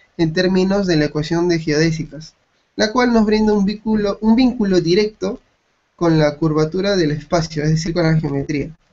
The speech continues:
Por lo tanto, Einstein comprendió que la geometría del espacio-tiempo está íntimamente relacionada con la cantidad y distribución de materia en, en el universo.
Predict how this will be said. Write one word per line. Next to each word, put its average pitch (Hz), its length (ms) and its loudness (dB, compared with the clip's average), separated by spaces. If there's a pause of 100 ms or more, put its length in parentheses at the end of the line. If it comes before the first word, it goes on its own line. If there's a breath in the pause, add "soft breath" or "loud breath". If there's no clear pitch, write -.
(480)
Por 165 140 2
lo 156 160 2
tanto, 190 400 -2 (500 soft breath)
Einstein 277 360 -2
comprendió 208 500 0
que 226 140 0
la 226 60 -14
geometría 180 460 -4
del 175 140 -4
espacio-tiempo 180 800 -6 (220)
está 226 380 -2
íntimamente 202 840 -2
relacionada 156 680 -4
con 156 160 -4
la 139 120 -4
cantidad 151 580 -4
y - 120 -2
distribución 147 720 -4
de 175 80 0
materia 160 380 -2
en, 147 260 -4
en 160 220 2
el 147 140 0
universo. 147 600 -2